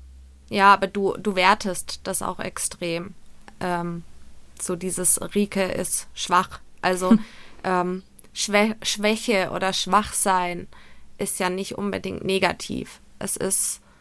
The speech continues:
Speaker 1: es ist grad ein Zustand und dieser Zustand darf auch sein. Das ist auch in Ordnung. Ähm,
Speaker 2: Danke.
Speaker 1: und er hat auch eine Funktion.
Speaker 2: Ja.
Speaker 1: Er hat sicherlich auch eine Funktion, dass der gerade so, da, so da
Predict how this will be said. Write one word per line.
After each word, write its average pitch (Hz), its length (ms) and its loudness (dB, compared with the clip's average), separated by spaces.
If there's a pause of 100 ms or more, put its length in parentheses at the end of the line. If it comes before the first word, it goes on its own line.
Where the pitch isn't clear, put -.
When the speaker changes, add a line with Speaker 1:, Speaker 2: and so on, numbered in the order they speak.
(160)
Speaker 1:
es - 160 -4
ist - 140 0
grad 214 200 6
ein 202 180 2
Zustand - 640 -2
und 196 160 -6
dieser 196 260 -4
Zustand 196 580 -4
darf 185 180 -2
auch - 220 0
sein. 175 440 2 (1120)
Das - 180 -4
ist 190 140 -4
auch 185 140 0
in 185 120 4
Ordnung. 175 640 4 (160)
Ähm, 170 500 -4
Speaker 2:
Danke. 180 640 -4
Speaker 1:
und - 380 -4
er 226 180 4
hat 214 160 4
auch 180 180 6
eine 208 120 2
Funktion. 196 720 -2
Speaker 2:
Ja. 185 160 -2
Speaker 1:
Er 196 160 4
hat 202 160 2
sicherlich 202 560 0
auch 190 80 -4
eine 202 140 0
Funktion, 220 580 -2
dass 196 180 -2
der 190 160 -4
gerade 180 440 -2
so, 185 120 -6 (220)
da, 190 180 -4
so 170 260 0
da 160 300 4